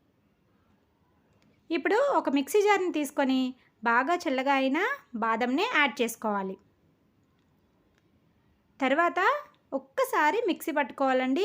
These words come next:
చూసారు కదా, ఈ విధంగా ఒక్కసారి మిక్సీ పట్టుకుంటే మనకి బాదం అనేది ఈ విధంగా పొడి పొడిగా అవుతుంది. ఇప్పుడు దీనిలోకి ఒక హాఫ్ కప్పు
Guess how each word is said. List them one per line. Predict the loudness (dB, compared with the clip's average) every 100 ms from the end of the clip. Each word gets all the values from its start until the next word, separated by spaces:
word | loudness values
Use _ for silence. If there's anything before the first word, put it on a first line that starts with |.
| -2 -4
చూసారు | -4 -4 -2
కదా, | -2 -2
ఈ | -2
విధంగా | -2 -4
ఒక్కసారి | -6 -6 -4 -4
మిక్సీ | -6 -6 -8
పట్టుకుంటే | -6 -8 -6 -4 -4
మనకి | -4 -2 -4 -2 -2
బాదం | -2 -4 -6
అనేది | -6 -6
ఈ |
విధంగా | -6 -4 -2 -4 -6 -8
పొడి | -6 -4
పొడిగా | -4 -2 -2
అవుతుంది. | -2 -4 -10 -10 -14 _ _ _ _ _ -4
ఇప్పుడు | -2 2 2
దీనిలోకి | 2 2 0 -2 -2 -4 _ -6 -6
ఒక | 0
హాఫ్ | 0 0 -4
కప్పు | -2 0